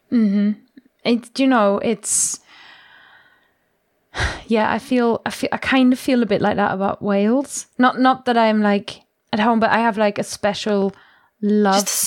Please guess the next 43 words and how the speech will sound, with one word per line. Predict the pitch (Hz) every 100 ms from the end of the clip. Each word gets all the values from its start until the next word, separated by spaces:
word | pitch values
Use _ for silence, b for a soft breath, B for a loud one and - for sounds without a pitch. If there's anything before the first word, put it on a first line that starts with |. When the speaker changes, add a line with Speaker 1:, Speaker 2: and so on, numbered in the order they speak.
| 226
Speaker 1:
for | 208
Speaker 2:
special |
Speaker 1:
Wales | 202 190 220 202
that | 196
I | 208
Speaker 2:
place. | - -
Speaker 1:
couldn't | 240 208
Speaker 2:
Yeah. |
Speaker 1:
have | 214 226
developed | 226 196 196 196 190 - - 214
without | 208 202 185 185 - -
learning | 196 180 175
Welsh. | 170 - - - B B B
Speaker 2:
Yeah. | 170 156
Speaker 1:
So | - 202 185 185
it's, | - 190 -
you | 254
know, | 226
it | 202
can | 226 240
be | 233
a | 220
faraway | 247 240 233 226
country | 233 226 - 220
all | 208 214
the |
way | 208 196
across | 196 214 -
the | 208
world, | 247 247 240 240
like | 208 196
for | 220
Lindsay, | 208 208 208
or | 185
it | 190
can | - 214
be | 208
just | 196 196 - -
essentially | - 202 220
where | 202 208
you | 185
already | 202 208 196
live, | 208 302 -